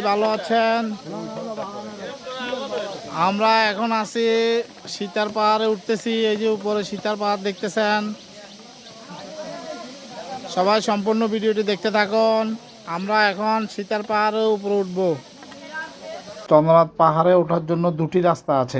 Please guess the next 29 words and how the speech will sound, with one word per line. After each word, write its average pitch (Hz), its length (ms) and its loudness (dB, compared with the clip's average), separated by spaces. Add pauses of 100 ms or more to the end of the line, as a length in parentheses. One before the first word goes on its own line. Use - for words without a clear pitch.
(120)
ডান 139 240 6
দিকের 175 340 4 (500)
রাস্তায় 156 480 6
প্রায় 160 220 0
পুরোটাই 160 380 2
সিঁড়ি, 160 400 0
আর 151 140 6
বাম 143 300 6
দিকের 151 320 4
রাস্তাটা 151 340 0 (100)
পুরোটাই 160 380 2 (420)
পাহাড়ি 160 460 4
পথ। 127 180 4 (160)
কিছু 147 240 -2 (200)
ভাঙা 147 320 2
সিঁড়ি 160 240 2 (100)
আছে। 180 200 2 (580)
বাম 143 160 8 (120)
দিকের 160 240 2 (100)
পথে 156 420 6 (300)
ওঠা 160 320 -2 (140)
সহজ, 165 320 4
আর 139 200 4 (100)
ডান 143 160 6 (100)
দিকের 160 280 2
সিঁড়ি 165 300 2 (500)
পথ 156 180 8 (120)
দিয়ে 151 220 4
নামা 139 360 6